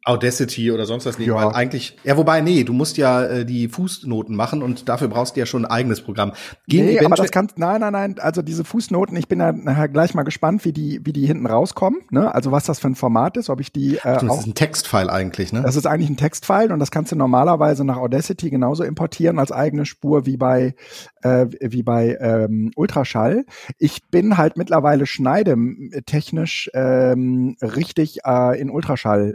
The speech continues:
Speaker 2: äh, sagen wir mal,
Speaker 1: Okay.
Speaker 2: ne, so drin. Und was, also, ähm, das geht sicherlich auch mit fortgeschrittenen Kenzen-, äh,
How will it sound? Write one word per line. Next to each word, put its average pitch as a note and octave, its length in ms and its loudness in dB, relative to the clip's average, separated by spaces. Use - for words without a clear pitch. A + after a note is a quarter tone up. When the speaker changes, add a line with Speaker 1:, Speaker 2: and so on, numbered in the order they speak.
Speaker 2:
äh, A2 220 0
sagen A2 160 -2
wir A2 80 0
mal, G#2+ 300 2
Speaker 1:
Okay. A2 60 -6
Speaker 2:
ne, B2+ 280 2
so A#2+ 180 2
drin. B2+ 420 2
Und F3+ 420 2
was, D3 220 0
also, C3+ 480 4
ähm, C3 640 2
das - 180 -2
geht - 220 -2
sicherlich D3 420 2
auch - 280 0
mit B2 460 0
fortgeschrittenen C3 680 -4
Kenzen-, C3 420 -4
äh, C3 200 -2